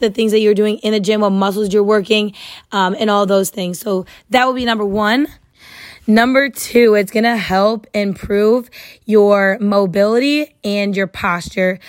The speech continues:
Um, so, for example, today we went through the first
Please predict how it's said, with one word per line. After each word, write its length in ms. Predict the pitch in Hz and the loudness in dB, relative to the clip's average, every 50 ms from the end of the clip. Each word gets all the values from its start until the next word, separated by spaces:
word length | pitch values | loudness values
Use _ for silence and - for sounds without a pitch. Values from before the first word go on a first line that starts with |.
| - - - - - _ - | -20 -20 -20 -20 -20 _ -4
Um, 420 | 214 208 208 202 196 202 202 214 | -2 0 0 0 -2 -2 -4 -6
so, 500 | - - - - 247 233 226 226 220 220 | -8 -10 -6 -2 2 2 4 2 2 0
for 300 | 233 - - 254 262 262 | -4 -4 0 2 2 2
example, 640 | 254 208 175 165 165 - 233 233 226 196 - 220 208 | 2 -2 -4 -6 -4 -2 0 0 0 -2 -2 -2 -2
today 500 | - - 208 190 165 170 220 214 214 208 | -2 -4 -6 -6 -4 -4 -2 0 0 0
we 140 | 214 220 214 | 0 0 -2
went 220 | 208 208 202 202 | -2 -2 -4 -4
through 100 | - 220 | -4 -2
the 140 | 202 202 185 | -2 -2 -4
first 520 | - - - 214 208 208 214 208 - - | -8 -6 -2 0 0 0 0 -2 -6 -12